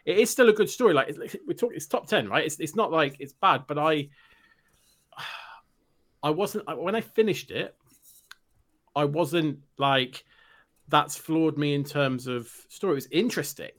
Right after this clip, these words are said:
It was interesting, but there are other games on this list that I'm like, "That, that, that, I liked that more as a s-, as a story." Um,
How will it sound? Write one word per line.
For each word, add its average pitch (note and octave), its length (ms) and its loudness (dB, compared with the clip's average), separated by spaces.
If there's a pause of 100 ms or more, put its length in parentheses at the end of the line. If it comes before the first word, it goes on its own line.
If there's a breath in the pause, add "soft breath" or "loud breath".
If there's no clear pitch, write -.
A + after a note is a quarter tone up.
(320)
It - 60 -16
was A2+ 180 -10
interesting, C3+ 540 -6
but A2+ 160 -6
there B2 180 2
are C#3 60 2
other C3+ 120 -2
games A#2+ 280 -2
on A2+ 80 -6
this A2+ 160 -10
list - 160 -12
that A#2 60 -8
I'm A#2+ 100 -6
like, A#2 180 -2 (600 loud breath)
"That, C#3+ 300 2
that, C#3 220 0
that, C3+ 180 -2 (760)
I C#3 120 4
liked C#3+ 320 4
that C3+ 160 -2
more C3 320 -2
as A#2 120 -6
a A#2 40 -12
s-, - 200 -12 (140)
as B2 140 -6
a A#2+ 60 -10
story." A2 1000 -2 (800 soft breath)
Um, B2+ 640 0